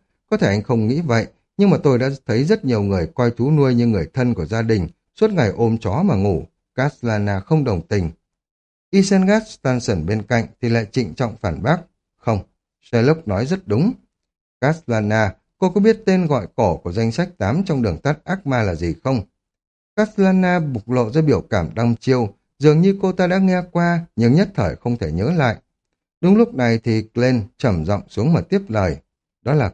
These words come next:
kẻ máu lạnh." "Kẻ máu lạnh?" Castellana lầm nhầm cụm từ này, chợt nhận ra tại sao hai vị thám tử tài ba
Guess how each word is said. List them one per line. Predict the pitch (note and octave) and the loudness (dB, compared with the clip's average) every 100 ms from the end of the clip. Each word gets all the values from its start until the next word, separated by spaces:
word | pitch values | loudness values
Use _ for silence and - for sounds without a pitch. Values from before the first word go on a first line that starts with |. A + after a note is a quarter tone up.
| - | -2
kẻ | G2 | -4
máu | C#2+ E2 C3+ | -2 -4 0
lạnh." | F3+ B2 - _ _ _ _ _ _ _ | 0 0 -4 _ _ _ _ _ _ _
"Kẻ | A#2+ F#2 | -2 -2
máu | D#2 C#3+ | 0 0
lạnh?" | G3 B2 G#2 _ _ _ _ _ - | 0 0 -2 _ _ _ _ _ -4
Castellana | C#3+ D#3+ - C3 A#2+ A#2 A2+ A2+ _ - | -2 -2 -2 0 2 2 2 0 _ -4
lầm | C#3 B2+ A#2 | 0 4 4
nhầm | G#2+ F2 | 2 -2
cụm | C#3 A2+ | -4 -2
từ | A#2+ | -2
này, | A#2 A2+ G#2+ - _ | 0 2 0 -4 _
chợt | - C3+ | -2 0
nhận | C3 C3 | -2 -2
ra | D3 F3+ | -2 -2
tại | F3 A2+ D#2+ | -2 -4 -4
sao | - A#2+ G2+ _ _ | -2 0 -2 _ _
hai | - G3 | -2 2
vị | E3 | 2
thám | B2 D#3 | 0 -2
tử | G#3 A#2+ D#2+ | 0 0 -2
tài | - F2 | -4 -4
ba | E2+ G#2+ A2 | 0 0 0